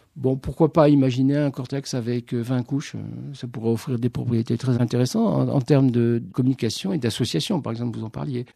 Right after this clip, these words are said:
ou de combinaison, ou d'analogie, euh. Alors là, il s'ouvre des perspectives. Bon, on peut pas en parler parce que je vois pas trop ce que ça peut donner pour l'instant. Pour le moment, nous en sommes à la compréhension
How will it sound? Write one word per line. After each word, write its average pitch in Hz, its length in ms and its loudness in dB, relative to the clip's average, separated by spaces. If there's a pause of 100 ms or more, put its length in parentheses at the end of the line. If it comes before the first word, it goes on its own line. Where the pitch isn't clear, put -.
ou 139 160 -6
de 120 60 -10
combinaison, 135 720 2
ou 127 60 -2
d'analogie, 135 880 -2
euh. - 240 -8
Alors - 80 -8
là, 160 100 -2
il 156 80 -2
s'ouvre 135 340 -4
des 117 120 -6
perspectives. 120 640 -10
Bon, 113 200 -8
on 104 40 -8
peut 107 80 -10
pas 113 240 -4
en 110 160 -8
parler 175 240 -2
parce 120 180 -8
que 131 80 -4
je 113 160 -4
vois 123 220 -2
pas 131 100 0
trop 131 240 -4
ce - 60 -10
que 120 80 -6
ça 113 320 -8
peut 127 100 -2
donner 123 220 4
pour 127 160 -8
l'instant. 165 400 2 (320)
Pour 143 100 4
le 131 60 8
moment, 135 260 6
nous 135 140 0
en 123 80 0
sommes 156 320 2
à 120 80 -2
la 107 100 -2
compréhension 135 840 0